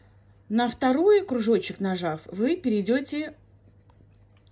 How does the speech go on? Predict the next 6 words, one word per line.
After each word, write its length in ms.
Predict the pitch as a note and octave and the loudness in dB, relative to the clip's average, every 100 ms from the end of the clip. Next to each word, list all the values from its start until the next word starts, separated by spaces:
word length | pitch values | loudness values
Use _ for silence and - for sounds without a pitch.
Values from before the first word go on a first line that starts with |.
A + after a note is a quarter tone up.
| - | -4
в 80 | |
Instagram. 680 | A3 A3+ A3+ G3+ E3 C#3 C3 - _ _ _ _ - - - - - - | -4 -2 -2 -2 -2 -4 -8 -12 _ _ _ _ -20 -20 -20 -20 -10 0
Включив 340 | C4 D4+ B3+ | 0 2 0
V 100 | A#3+ | 0
P 200 | B3+ B3+ | -2 -4
N, 160 | D#4+ | -2